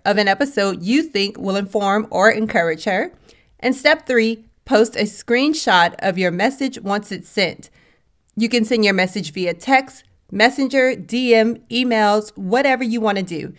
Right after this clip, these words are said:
Just post your screenshot in the Facebook group or your I G stories with the hashtag Love a Sister,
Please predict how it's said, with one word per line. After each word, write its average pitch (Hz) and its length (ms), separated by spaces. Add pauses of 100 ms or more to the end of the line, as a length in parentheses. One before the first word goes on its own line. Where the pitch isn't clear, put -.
(260)
Just 247 240
post 233 260
your 311 120
screenshot 226 640
in 233 160
the 294 60
Facebook 214 480
group 196 400
or 226 200
your 254 280
I 196 160
G 226 180
stories 185 480
with - 120
the 196 60
hashtag 185 760 (240)
Love 190 260
a 247 60
Sister, 175 580